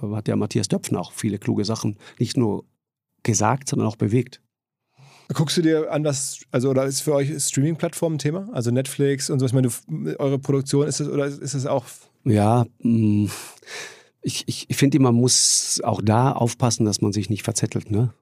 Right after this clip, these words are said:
Speaker 1: Ähm, da sind wir aber jetzt noch nicht so, mm, wie soll man sagen, so, so aktiv, glaub ich, wie man das eigentlich auch sein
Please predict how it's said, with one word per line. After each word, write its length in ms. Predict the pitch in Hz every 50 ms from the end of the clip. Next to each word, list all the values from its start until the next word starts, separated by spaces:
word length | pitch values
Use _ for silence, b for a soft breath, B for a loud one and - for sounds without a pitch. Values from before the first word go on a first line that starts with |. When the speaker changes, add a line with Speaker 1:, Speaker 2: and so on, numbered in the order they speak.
| _ _ -
Speaker 1:
Ähm, 520 | 117 107 95 95 95 95 92 95 95 95 _ _ b b b b b b b b b b b _ -
da 140 | - 101 101
sind 260 | - 107 107 104 -
wir 140 | 113 107 107
aber 440 | 104 101 101 104 117 104 101 101 104
jetzt 360 | 104 104 104 - - - -
noch 160 | 110 101 90
nicht 160 | 95 101 -
so, 500 | - - 107 101 101 98 95 98 95 95 85 80 98 101 _ _ _ _ _ _ _ _ _ _ _ _ _ _
mm, 280 | - 107 104 104 101 104
wie 40 | 110
soll 120 | - -
man 80 | 107 104
sagen, 200 | 101 104 95 90
so, 260 | 92 104 107 107 98
so 240 | 90 104 104 104 110
aktiv, 420 | 104 107 - - - 120 110 -
glaub 200 | - - 98 92
ich, 120 | 98 - 107
wie 40 | 101
man 120 | 98 98
das 140 | 95 95 -
eigentlich 240 | 98 95 95 104 107
auch 100 | - -
sein 260 | - 98 95 101